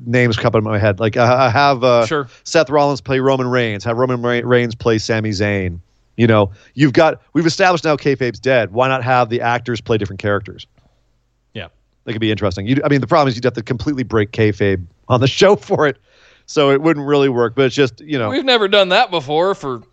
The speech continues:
Speaker 2: charities or anything else, have we?
Speaker 1: That's true.
Speaker 2: Anyway,
Speaker 1: Yeah, if you
Speaker 2: I
Speaker 1: did
Speaker 2: don't
Speaker 1: it
Speaker 2: know.
Speaker 1: like, like a charity thing. But that,
Speaker 2: Sure.
Speaker 1: I don't think that's, like, if I was gonna be serious about it, that would not be a serious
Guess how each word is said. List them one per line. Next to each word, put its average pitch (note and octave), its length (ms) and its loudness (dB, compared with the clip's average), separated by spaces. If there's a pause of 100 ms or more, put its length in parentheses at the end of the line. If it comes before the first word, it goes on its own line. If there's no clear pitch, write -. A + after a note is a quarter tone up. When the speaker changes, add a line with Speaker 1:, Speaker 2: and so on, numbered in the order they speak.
(520)
Speaker 2:
charities A#2 540 -10
or G#2+ 100 -12
anything A2 340 -12
else, D3+ 160 -10
have C3+ 160 -6
we? A#2 140 -6 (840)
Speaker 1:
That's B3+ 240 2
true. F4 140 0
Speaker 2:
Anyway, D4+ 180 2
Speaker 1:
Yeah, D4 160 6
if - 40 2
you F3 60 2
Speaker 2:
I F#3+ 60 6
Speaker 1:
did F3+ 60 6
Speaker 2:
don't D#3+ 100 4
Speaker 1:
it - 20 -2
Speaker 2:
know. G#3+ 60 -4
Speaker 1:
like, G#3 140 -2
like E3+ 180 -4
a D#3 40 -2
charity F3 380 -4
thing. A2 340 -8 (480)
But D#3 140 2
that, F3+ 140 4
Speaker 2:
Sure. F#3+ 120 -4
Speaker 1:
I G3 60 4
don't A3 100 2
think G3+ 120 0
that's, D#3+ 160 2
like, C#3+ 200 0 (220)
if E3+ 180 0
I G#3+ 80 6
was G#3 140 4
gonna E3 100 -6
be D3 120 -8
serious D#3 560 -2
about A2+ 260 2
it, A2 100 -4
that C3 160 2
would B2+ 140 0
not A#2+ 240 0
be A2+ 320 -2
a G#2+ 100 -8
serious A2 840 -2